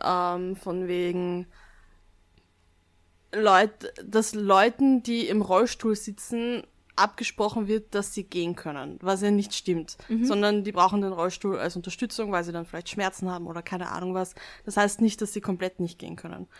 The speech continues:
Speaker 1: Und, äh, so wie ich den Cast gelesen hab, war für mich nicht, ähm,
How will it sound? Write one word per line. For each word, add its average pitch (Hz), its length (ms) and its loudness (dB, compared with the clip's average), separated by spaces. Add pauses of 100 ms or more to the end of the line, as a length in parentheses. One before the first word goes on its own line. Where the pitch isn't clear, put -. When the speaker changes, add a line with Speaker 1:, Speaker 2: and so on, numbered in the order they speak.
(300)
Speaker 1:
Und, 175 640 0
äh, 117 680 -8
so 202 880 4
wie 190 380 -4
ich 208 160 -2
den 226 180 0
Cast 175 340 -2
gelesen 202 380 -2
hab, 202 260 -4
war 180 240 0
für 202 140 -6
mich 196 220 -2
nicht, 202 300 0 (720)
ähm, 180 540 2